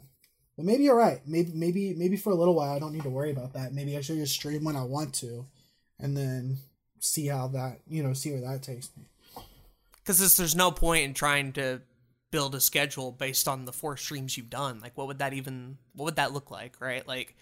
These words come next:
Speaker 1: Yeah.
Speaker 2: say hypothetically you really buckled down and, and got a schedule from the, as little experience you have currently.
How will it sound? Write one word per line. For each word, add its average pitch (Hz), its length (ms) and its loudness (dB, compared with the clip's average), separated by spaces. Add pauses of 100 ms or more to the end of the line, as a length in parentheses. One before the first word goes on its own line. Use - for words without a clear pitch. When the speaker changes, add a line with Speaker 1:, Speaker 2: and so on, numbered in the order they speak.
Speaker 1:
Yeah. 151 160 -2
Speaker 2:
say 175 160 10
hypothetically 180 680 6
you 135 160 -2
really 156 260 2
buckled 147 400 0
down 135 300 2
and, 123 100 -6
and 127 220 -4
got 135 200 0
a 135 60 -4
schedule 127 760 -2
from 139 200 -4
the, 131 140 -6 (240)
as 143 340 4
little 175 300 6
experience 147 680 0
you 143 80 -6
have 135 300 -2
currently. 127 580 -14